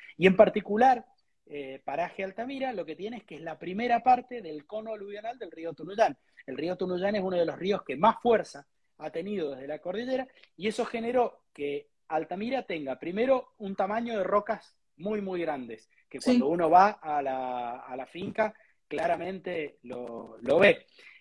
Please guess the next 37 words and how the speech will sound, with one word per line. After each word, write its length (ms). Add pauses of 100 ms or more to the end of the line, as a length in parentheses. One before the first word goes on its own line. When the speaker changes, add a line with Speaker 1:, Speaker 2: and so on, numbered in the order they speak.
(120)
Speaker 1:
Esas 300
rocas 380
son 180
rocas 400
de, 320
de 180
granito, 640 (420)
que 120
luego 200
están 200
recubiertas, 800 (100)
las 220
rocas 380
se 80
ven 180
blancas 360
porque 120
están 180
recubiertas 540
de 80
carbonato 500
de 120
calcio. 340 (360)
Y 100
lo 100
que 80
ha 60
generado 440
estos 300
pulsos 380
o 80
estos 180
movimientos 720
tan 220
fuertes 420
de 80
aluviones 460